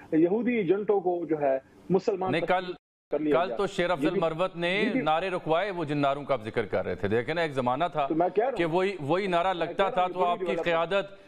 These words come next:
Speaker 2: आपके कारकुन ऐसे झूम उठते थे। क्या सियासत है, क्या रंग है सियासत के कि आज उन्हीं की हुर्मत को आप तस्लीम कर रहे हैं? दाद दीजिए ना मौलाना को भी।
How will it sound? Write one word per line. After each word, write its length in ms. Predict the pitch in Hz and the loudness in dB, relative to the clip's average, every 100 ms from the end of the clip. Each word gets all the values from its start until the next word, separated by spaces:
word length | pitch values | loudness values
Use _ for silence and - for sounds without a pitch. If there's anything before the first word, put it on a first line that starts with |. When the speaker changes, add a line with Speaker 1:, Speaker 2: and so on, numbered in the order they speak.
| - | -2
Speaker 2:
आपके 340 | 165 175 190 | 0 0 -2
कारकुन 580 | 180 175 170 185 185 165 - - - | 0 2 0 -2 -4 -4 -8 -8 0
ऐसे 260 | 214 202 196 | 0 2 -2
झूम 260 | 123 156 | 0 -2
उठते 280 | 135 - 113 | -2 0 -2
थे। 140 | 98 85 - - - - | 0 -6 -8 -20 -20 -2
क्या 180 | 220 220 | 0 0
सियासत 440 | - 147 139 180 175 | 0 -2 0 -2 -2
है, 60 | |
क्या 200 | - 165 | 0 0
रंग 260 | 156 131 143 | 0 -2 -2
है 100 | 147 | -2
सियासत 400 | 135 117 139 120 | 0 0 -2 -2
के 80 | 135 | -2
कि 120 | 127 | 0
आज 260 | 135 143 135 - - - | 0 0 -4 -16 -10 -2
उन्हीं 200 | 160 165 | 0 0
की 80 | 170 | 0
हुर्मत 380 | 117 117 147 | 0 0 0
को 100 | 147 | 2
आप 200 | 143 131 | 0 0
तस्लीम 300 | 123 113 113 | -10 -4 -4
कर 200 | 104 101 | 0 0
रहे 120 | 95 95 | 0 -6
हैं? 160 | 90 - | -8 -10
दाद 240 | 95 117 160 | -2 0 0
दीजिए 260 | 156 151 | -2 -2
ना 80 | 180 | -2
मौलाना 340 | 175 139 139 135 | 0 0 0 -4
को 140 | 123 | -4
भी। 160 | 95 | -8